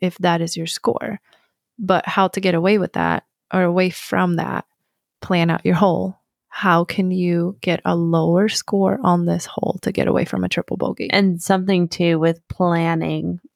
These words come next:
Speaker 2: It's always in my mind too. The biggest thing I was saying at the beginning, to break a hundred, I think putting and chipping, but it's also on the course, pick a target. That has been one of the key things I think will make you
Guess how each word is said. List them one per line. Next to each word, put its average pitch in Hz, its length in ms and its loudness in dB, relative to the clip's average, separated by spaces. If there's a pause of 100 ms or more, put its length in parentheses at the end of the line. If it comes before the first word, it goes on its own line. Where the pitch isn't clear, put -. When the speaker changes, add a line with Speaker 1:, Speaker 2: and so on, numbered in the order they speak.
(100)
Speaker 2:
It's - 240 -2
always 165 340 2
in 185 80 4
my 196 160 4
mind 180 380 2
too. 165 340 -2
The 160 80 -2
biggest 175 460 0
thing 160 320 2
I 165 160 2
was 160 160 -2
saying 165 260 0
at 156 80 0
the 156 80 -6
beginning, 156 540 0 (400)
to 175 80 -4
break 202 240 0
a 196 60 2
hundred, 170 600 0 (100)
I 160 160 -4
think 160 440 -4 (240)
putting 156 560 -2
and 175 100 0
chipping, 156 520 -4 (440)
but 185 100 0
it's 180 180 0 (100)
also 180 420 2
on 175 260 0
the 175 120 -2
course, 165 680 -4 (300)
pick 170 180 -2
a 165 60 -6
target. 104 480 -8 (480)
That 175 200 2
has 196 180 2
been 175 200 0
one 170 120 4
of 160 80 0
the 156 100 0
key 160 460 -4
things 160 420 -4
I 165 180 -2
think 175 460 2
will 170 140 2
make 170 400 0
you 170 360 4